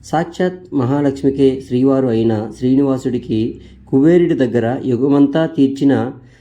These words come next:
తీరని అప్పు ఎందుకు అయింది అనే విషయాన్ని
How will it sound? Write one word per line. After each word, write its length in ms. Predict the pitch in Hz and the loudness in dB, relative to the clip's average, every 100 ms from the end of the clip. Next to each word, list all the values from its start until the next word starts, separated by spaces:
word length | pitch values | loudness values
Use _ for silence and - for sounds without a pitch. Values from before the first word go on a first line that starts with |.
| _ - | _ -2
తీరని 340 | 143 151 156 | 2 4 2
అప్పు 340 | 143 120 - 143 | 0 -6 -2 0
ఎందుకు 360 | 107 117 120 | 2 0 0
అయింది 600 | 117 104 110 110 131 135 - | 0 0 0 0 -2 -4 -2
అనే 200 | 120 117 | 0 0
విషయాన్ని 680 | 104 - 135 131 120 107 | -2 -2 0 2 2 -2